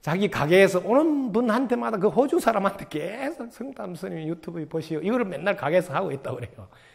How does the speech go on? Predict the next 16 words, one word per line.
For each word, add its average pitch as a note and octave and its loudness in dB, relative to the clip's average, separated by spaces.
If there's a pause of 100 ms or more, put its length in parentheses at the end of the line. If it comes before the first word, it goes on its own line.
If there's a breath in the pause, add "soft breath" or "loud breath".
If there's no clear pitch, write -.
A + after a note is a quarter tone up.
(160 soft breath)
아, A#2 -12 (100)
왜? C#3 -4 (240 loud breath)
내가 E3+ 2
이렇게 D#3+ -2
행복해졌다 D#3 -6
하면서. A#2 -14 (440)
그렇게 - -2
자기 E3+ -6
행복해도 D#3+ -10
가족들이 C#3+ -6
다 G#2+ -10
행복하고 C3 -12 (300 soft breath)
뭐 D#3+ 2
영향력을 G3 8
미치고 F3+ 0
있는. - -16